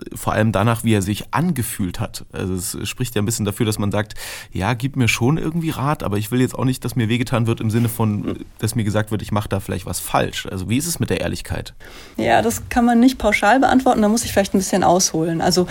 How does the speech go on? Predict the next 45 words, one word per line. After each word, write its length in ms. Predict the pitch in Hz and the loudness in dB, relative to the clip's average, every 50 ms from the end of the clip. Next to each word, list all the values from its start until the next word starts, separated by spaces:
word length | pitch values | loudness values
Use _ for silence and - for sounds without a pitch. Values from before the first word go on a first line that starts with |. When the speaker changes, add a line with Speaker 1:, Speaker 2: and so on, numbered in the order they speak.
| - - 113 | 0 0 2
Speaker 1:
Mhm. 80 | 117 | 4
Speaker 2:
es 60 | 110 | 4
ist 160 | 190 190 - - | 4 2 2 0
klar, 340 | - - 190 190 226 277 320 - - - - - - - | 2 2 4 4 4 2 0 -4 -8 -16 -16 -10 -2 2
wenn 260 | 185 208 208 190 - - | 4 6 6 4 2 2
eine 140 | - 190 196 | 2 2 2
Freundin 460 | - - - 180 196 247 262 240 220 190 | 2 2 4 6 8 8 8 8 8 8
bei 120 | 185 190 | 6 6
der 120 | 185 180 180 | 6 6 4
Hochzeit, 500 | 202 208 - - 214 202 190 - - - | 4 2 2 2 2 2 2 0 -2 -4
also 120 | 156 156 | -4 -2
bei 120 | 151 170 - | -2 0 2
ihrer 240 | 196 214 220 208 202 | 2 4 4 4 4
Hochzeit 360 | 220 214 - - - 185 175 - | 2 0 0 2 2 2 2 2
fragt, 380 | - - 170 175 175 - - 175 | 0 0 2 2 0 0 0 0
wie 100 | 185 - | 0 0
ihr 80 | - | 0
Kleid 320 | - - 160 160 180 180 139 | 0 2 4 4 4 4 4
aussieht, 500 | - 165 165 156 - - 170 165 - - - - - - - - | 2 2 0 0 0 0 0 0 0 -4 -14 -16 -16 -16 -8 -2
dann 420 | - 170 175 175 170 - - 165 160 | 0 2 4 4 2 2 0 0 2
wäre 160 | 170 165 165 | 4 4 4
es, 200 | 170 165 - - | 2 2 -2 -2
äh, 160 | - - 165 | -2 -2 -2
ziemlich 380 | - - - 208 208 185 - - | 0 2 4 6 6 4 4 2
egoistisch 560 | 175 160 165 139 175 190 - - 185 - - | 2 2 4 4 4 4 2 2 0 0 0
zu 140 | - - 175 | 0 0 2
sagen, 420 | 151 165 165 170 175 170 180 175 | 2 4 4 4 4 4 4 4
„Boah, 120 | 170 175 180 | 4 2 0
ich 100 | 175 - | 0 -2
find 140 | - 180 - | -4 -4 -4
das 100 | 180 - | -4 -2
fürchterlich“, 640 | - - 240 254 - - 160 160 180 240 269 - - - - - - | 0 0 0 0 0 0 2 4 4 2 2 -2 -8 -14 -12 -6 -2
und 100 | 165 - | 2 4
ihr 100 | 190 180 | 4 6
damit 260 | 175 175 185 170 - | 6 6 4 4 2
den 100 | 180 180 | 0 -2
Tag 300 | - 196 202 240 262 - | 2 4 4 4 4 2
zu 120 | - - | -2 -2
verderben, 560 | 160 - 160 160 151 160 170 180 185 214 214 | -2 -2 -2 0 0 2 2 4 6 6 8
nur 160 | 190 190 196 185 | 8 8 8 8
weil 120 | 196 190 | 8 8
man 120 | 190 180 175 | 8 8 6
nicht 180 | 180 180 - - | 6 4 4 2
lügen 300 | 180 208 202 190 151 - | 4 6 6 6 6 4
will. 200 | 165 175 170 | 4 2 2